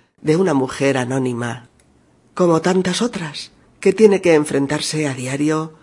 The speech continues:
a los golpes de un maltratador que es su marido y el padre de sus hijos. Aquí, en Spanish Podcast,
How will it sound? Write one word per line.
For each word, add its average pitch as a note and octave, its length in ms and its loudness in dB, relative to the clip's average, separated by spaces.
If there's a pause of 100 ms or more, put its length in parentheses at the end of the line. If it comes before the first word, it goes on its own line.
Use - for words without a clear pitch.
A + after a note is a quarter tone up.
(280)
a C#3+ 100 0
los D3 280 2
golpes D3 680 -4 (380)
de C#3 160 -6
un D#3+ 120 -4
maltratador E3 760 -6 (720)
que C#3+ 200 -2
es E3+ 80 0
su D#3 160 0
marido C3+ 580 -6 (840)
y C#3+ 120 2
el B2+ 180 2
padre C#3+ 320 -4
de B2+ 100 -8
sus - 240 -10
hijos. D3+ 500 -14 (1400)
Aquí, D#3+ 680 -2 (100)
en B2+ 240 4
Spanish C3 460 -2
Podcast, F#3 640 -4